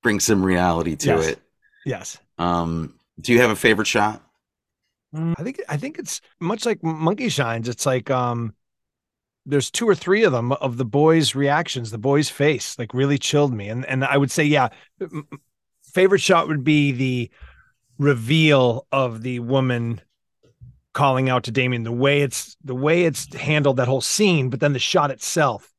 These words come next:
Speaker 1: It's incredible. Yeah,
Speaker 2: When you
Speaker 1: it's really
Speaker 2: reverse
Speaker 1: good.
Speaker 2: to her up on the, he, like, he, I, if I remember correctly, he, like, kinda zooms in on her a little bit. She's up on the thing. You don't know what the hell's happening. And she's up on this thing and takes a minute to even realize she's got a noose around her neck. It's such a cool shot.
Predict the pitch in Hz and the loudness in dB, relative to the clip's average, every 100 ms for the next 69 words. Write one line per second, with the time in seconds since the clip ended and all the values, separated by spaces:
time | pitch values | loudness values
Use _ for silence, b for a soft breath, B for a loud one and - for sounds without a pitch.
0 | _ - 104 - 110 78 - 92 147 151 | _ -8 -6 -2 -2 -2 -4 0 2 2
1 | 143 143 117 151 156 151 131 156 147 139 | 2 2 4 4 2 -2 0 2 2 2
2 | 139 - 135 135 135 135 143 127 170 160 | -2 -2 -2 -2 -6 -4 -4 0 2 2
3 | - 139 - 156 147 151 165 208 170 180 | 0 -8 -6 -6 -4 0 2 2 2 0
4 | 143 131 117 147 135 107 151 139 123 156 | 0 -2 -2 -4 -4 -4 -2 -2 0 0
5 | 135 117 113 113 113 104 113 123 117 127 | 0 -2 -4 -4 -4 -6 -6 -4 -2 -2
6 | 135 120 107 151 135 113 117 127 120 123 | -2 -6 -6 -4 -4 -6 -10 -10 -8 -8
7 | - - 135 - 117 117 113 92 101 - | -8 -8 -8 -6 -8 -8 -12 -14 -14 -14
8 | 110 113 107 117 107 - 131 113 95 b | -10 -12 -12 -14 -12 -10 -10 -10 -16 b
9 | b - 143 - 127 110 123 120 120 113 | b -6 -4 -2 -4 -4 -6 -4 -2 -2
10 | 104 104 113 101 117 151 - 95 90 87 | -4 -6 -6 -2 0 0 -2 -10 -10 -14
11 | - 110 - - 147 147 147 - 127 117 | -14 -10 -8 -4 -4 -4 -8 -6 -6 -6
12 | 120 104 - | -6 -8 -8